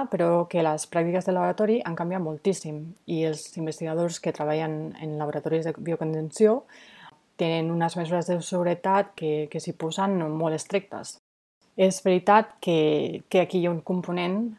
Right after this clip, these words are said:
que és el factor humà. Llavors, el, les persones que treballen en aquests laboratoris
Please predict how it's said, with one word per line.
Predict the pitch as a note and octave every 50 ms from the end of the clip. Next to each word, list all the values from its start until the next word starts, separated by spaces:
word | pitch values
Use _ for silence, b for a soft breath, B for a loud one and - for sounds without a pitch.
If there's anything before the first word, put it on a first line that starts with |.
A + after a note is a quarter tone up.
| _ - _ -
que | - E3
és | D3+ E3+ D#3+
el | D#3+ D#3 D3+
factor | - - E3 - - E3+ E3
humà. | D#3+ D#3+ E3+ E3+ D#3 D3 -
Llavors, | F3 E3 D#3 D#3 D#3 D#3 - - - - - _ _
el, | - E3 E3 D#3 D#3 D3+ C#3+ D3 - G#2
les | - E3+ -
persones | - E3+ D#3 D#3+ F3 E3+ -
que | - E3+
treballen | F3 D#3+ D#3+ E3 E3 D#3+ E3 D#3+
en | D#3+ D#3
aquests | D#3 - - E3+ D#3 - - - - E3+
laboratoris | E3+ E3+ E3 D#3+ - F#3 F3+ G3+ A#3 C4 A#3 - -